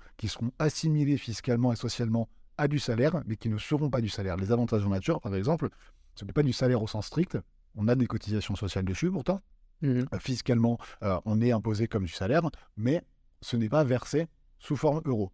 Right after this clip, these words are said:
Speaker 1: Donc, c'est la même chose sous le, en matière d'actifs numériques.
Speaker 2: D'accord. Donc, finalement, c'est, euh, c'est, euh, c'est, euh, c'est,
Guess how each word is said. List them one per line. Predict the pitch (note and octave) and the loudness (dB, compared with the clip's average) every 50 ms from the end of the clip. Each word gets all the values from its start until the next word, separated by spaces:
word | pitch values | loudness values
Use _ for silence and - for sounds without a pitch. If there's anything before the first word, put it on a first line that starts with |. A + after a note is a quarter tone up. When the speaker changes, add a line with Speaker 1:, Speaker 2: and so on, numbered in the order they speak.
| _ | _
Speaker 1:
Donc, | - A#2+ A#2 - | -4 -4 -4 -2
c'est | - A2+ | -2 2
la | A#2 | 2
même | C3 D3 D#3 | 4 2 2
chose | - E3+ D#3 | 0 -2 -4
sous | - - D3 | -2 0 2
le, | C3 B2+ A#2+ A#2 A#2 A#2 A#2 A2+ A2+ | 2 4 2 2 0 0 0 0 0
en | A#2 A#2+ | 2 2
matière | B2 - C3 B2+ | 2 2 2 0
d'actifs | B2+ A#2 - - A#2 - | 0 0 -2 -8 -6 -2
numériques. | A#2+ A2 G2 E2+ E2+ - - - - - - - - - _ _ _ _ _ _ _ _ _ _ _ _ _ _ _ - | -2 -2 -2 -2 -6 -10 -16 -20 -20 -20 -20 -20 -20 -20 _ _ _ _ _ _ _ _ _ _ _ _ _ _ _ 2
Speaker 2:
D'accord. | D#3 D#3+ D3+ C3+ A2+ A2+ | 2 2 4 4 2 2
Donc, | A#2+ - | 2 -2
finalement, | - C#3+ C#3 C#3 D3 D#3 E3 D#3 | -2 0 2 2 4 4 2 0
c'est, | - - B2 A#2+ A#2 | 0 0 2 4 4
euh, | A2+ A2 | 4 4
c'est, | G#2 - - - B2 A#2 A2+ A2+ | 0 -2 -2 0 0 2 2 2
euh, | G#2 G#2 G#2 G2+ - - - _ _ _ - - | 4 2 2 0 -2 -8 -20 _ _ _ -20 -20
c'est, | - - - - A#2+ A2 G#2+ A2 | -18 -14 -8 -4 -2 0 2 2
euh, | A2 A2 A2+ B2+ | 2 2 0 -2
c'est, | - - - - - - | -4 -8 -12 -12 -14 -16